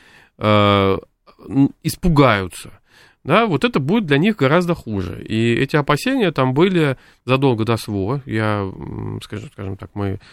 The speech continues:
проводили цел-, целую серию дискуссий, я об этом точно знаю. И, э, в общем, эт-, эти опасения зрели. Сейчас, э, после того, что пр-, происходит, и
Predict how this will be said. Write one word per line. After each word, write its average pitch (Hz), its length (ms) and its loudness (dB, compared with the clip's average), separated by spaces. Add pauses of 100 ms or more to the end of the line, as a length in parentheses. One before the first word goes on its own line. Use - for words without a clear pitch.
(140)
проводили 107 400 2
цел-, 104 240 -8
целую 107 320 -4
серию 101 400 -6
дискуссий, 143 420 -4
я 127 40 4
об 117 100 0
этом 110 160 -4
точно - 420 -8 (140)
знаю. 123 420 0 (480)
И, 110 640 2
э, 101 800 0
в - 340 -4
общем, 151 400 2
эт-, 135 180 -4
эти 127 200 -2
опасения 151 440 0
зрели. 113 320 0
Сейчас, 202 380 -2 (120)
э, 110 260 -2
после 110 420 -2
того, 104 300 -4
что - 220 -12
пр-, - 240 -10
происходит, 180 600 -4 (100)
и 95 260 -4